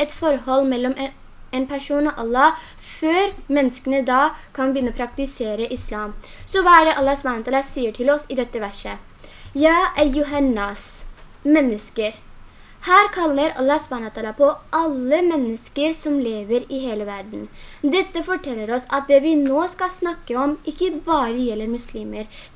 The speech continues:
Dette gjelder alle de som kaller seg for mennesker da. Så er det vi skal gjøre: «Kulu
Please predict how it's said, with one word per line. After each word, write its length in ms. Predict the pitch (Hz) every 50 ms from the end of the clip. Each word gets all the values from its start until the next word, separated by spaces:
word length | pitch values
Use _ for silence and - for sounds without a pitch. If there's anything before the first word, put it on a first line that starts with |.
| -
Dette 300 | 359 349 359 - 359 339
gjelder 340 | 302 262 247 262 277 294 285 - - - - 349 370
alle 300 | 320 269 247 254 330 359 277
de 160 | 240 254 269 277 269 -
som 120 | 285 277
kaller 300 | 277 - 302 254 220 214
seg 180 | 214 - 220 214
for 100 | - 247 240 233
mennesker 420 | 208 202 196 - - - 214 214
da. 140 | 208 202 196 196 - - - - - - - -
Så 80 | 381 370
er 80 | 370 370
det 60 | 392 330
vi 100 | 320 285 -
skal 180 | - 349 330 320 294
gjøre: 260 | 262 247 269 294 349 370 - - - - - - - -
«Kulu 400 | - 339 330 302 320 339 370 381